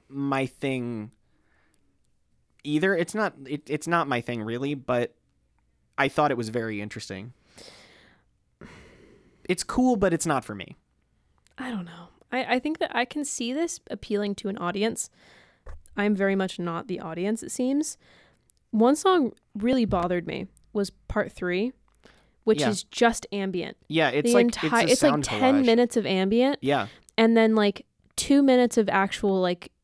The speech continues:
Speaker 1: Rock.
Speaker 2: metal and rock
Speaker 1: Yeah.
Speaker 2: at the end. And I was like, "Why not intersperse that? Why not make it more interesting?
Speaker 1: Yeah.
Speaker 2: Why are you splitting it like this?" Because there are so many artists who have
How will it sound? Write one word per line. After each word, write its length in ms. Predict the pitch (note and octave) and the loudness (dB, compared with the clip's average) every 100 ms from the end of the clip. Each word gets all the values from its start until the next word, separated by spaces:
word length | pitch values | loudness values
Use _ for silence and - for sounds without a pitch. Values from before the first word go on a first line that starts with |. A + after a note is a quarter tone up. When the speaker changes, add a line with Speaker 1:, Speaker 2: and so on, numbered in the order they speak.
| _ _ _ _ | _ _ _ _
Speaker 1:
Rock. 280 | - F#2+ G#3+ | -6 -2 2
Speaker 2:
metal 380 | G3+ G#3 F#3+ | 4 6 6
and 140 | F3+ F3 | 4 4
rock 380 | F3+ F3+ E3+ A3+ | 2 2 -2 -2
Speaker 1:
Yeah. 100 | G3+ | -2
Speaker 2:
at 80 | |
the 140 | - - | 0 -2
end. 320 | F#3 D#3 - _ _ _ _ | -2 -4 -8 _ _ _ _
And 120 | A#3+ | 0
I 100 | A#3+ | 4
was 160 | B3 B3 | 4 6
like, 280 | B3 A3 - | 4 4 -2
"Why 240 | - A3+ A#3+ | -4 0 2
not 180 | C#4 C#4 | 2 0
intersperse 760 | A3+ G#3+ A3 - - G#3 G3 - | -4 -2 -6 -6 -4 -4 -4 -10
that? 340 | - C3+ - _ _ _ | -8 -8 -8 _ _ _
Why 180 | G#3+ A3 | 0 2
not 160 | A#3+ | 2
make 200 | A3+ A3 | 2 2
it 80 | A#3+ | 2
more 240 | G#3 G#3 G3+ | 0 0 0
interesting? 720 | G3 - F#3+ F3 - F#3 F#3 | -2 -4 -6 -6 -8 -8 -2
Speaker 1:
Yeah. 220 | D#3+ F3 F3 _ | 0 0 -4 _
Speaker 2:
Why 200 | G#3 G3+ | 2 6
are 60 | A3+ | 6
you 220 | A3+ G#3+ | 4 0
splitting 440 | - - A#3 C#4 | -2 2 2 4
it 100 | B3 - | 0 -2
like 240 | F3+ - | -4 -4
this?" 400 | F3+ F#3 - - _ _ _ _ | -4 -2 -4 -12 _ _ _ _
Because 560 | G#3+ - G#3 G3+ G3+ G3+ - | -8 -2 0 2 0 -4 -2
there 180 | G#3+ | 2
are 40 | G#3+ | 2
so 240 | - A#3+ | 2 0
many 200 | A#3 A3 | 2 0
artists 380 | - C#4+ F4 - | 2 2 2 0
who 80 | A3+ | 0
have 260 | G3 F#3 | 0 0